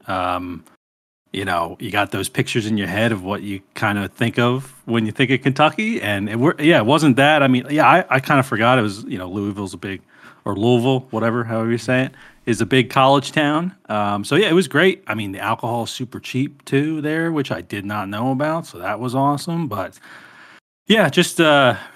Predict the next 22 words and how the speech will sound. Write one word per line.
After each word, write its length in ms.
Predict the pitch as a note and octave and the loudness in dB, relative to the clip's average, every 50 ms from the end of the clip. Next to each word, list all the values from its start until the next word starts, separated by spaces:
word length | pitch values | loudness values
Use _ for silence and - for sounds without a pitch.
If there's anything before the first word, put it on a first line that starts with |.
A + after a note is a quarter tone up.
| - - | -20 -2
having 220 | - D3 D3 D3 D3 | 0 0 2 4 4
a 60 | C#3 | 2
recovery 540 | B2+ B2 - - D#3+ C#3+ B2 C3+ C3 C3 B2+ | 2 2 0 0 0 0 2 0 0 0 0
day 360 | A#2 C3 C3+ C3+ C3+ C3+ B2+ | 2 2 4 4 2 2 0
here, 360 | A#2+ C3 C#3 C#3 C#3 C#3 C#3 | 0 0 0 2 2 2 0
you 100 | C#3 C3 | 0 0
know, 200 | A#2+ A#2 A#2+ B2 | -2 -2 -4 -4
figured, 500 | A#2+ - - A#2 G#2+ A2 A2 A2 G#2+ F#2+ | -6 -6 -6 -4 -2 -2 -2 -2 -2 -4
um, 500 | A2 G2+ G2+ F#2+ F#2 F#2 F2+ F#2+ F#2 F#2 A2 | -4 -6 -6 -6 -8 -10 -10 -12 -14 -14 -14
you 60 | B2 | -14
know, 160 | G2+ F#2+ F2+ | -14 -12 -10
obviously 500 | F2 F2+ G2+ G2+ G#2 G2 - - G#2+ F#2+ | -8 -6 -6 -6 -6 -8 -8 -8 -8 -10
talking 260 | F2+ - A#2+ A2+ - | -8 -6 -8 -6 -6
about 180 | G#2 G#2 G#2 G2+ | -4 -6 -6 -6
indie 260 | F#2+ A2 G#2+ G#2+ G2+ | -4 -4 -4 -4 -4
games 280 | G2 G2+ G2+ G2+ G2 F#2+ | -4 -4 -4 -4 -6 -8
is 120 | F#2 E2 | -10 -16
a 40 | F#2 | -14
great 220 | - - G2 G2 | -12 -10 -8 -8
way 160 | F#2 G2 G2 F#2+ | -8 -8 -10 -10
to 80 | F#2 | -10
recover, 560 | F2 F2+ _ - - B2 B2+ G2+ G2+ - B2+ | -12 -12 _ -6 -4 -4 -4 -4 -8 -12 -12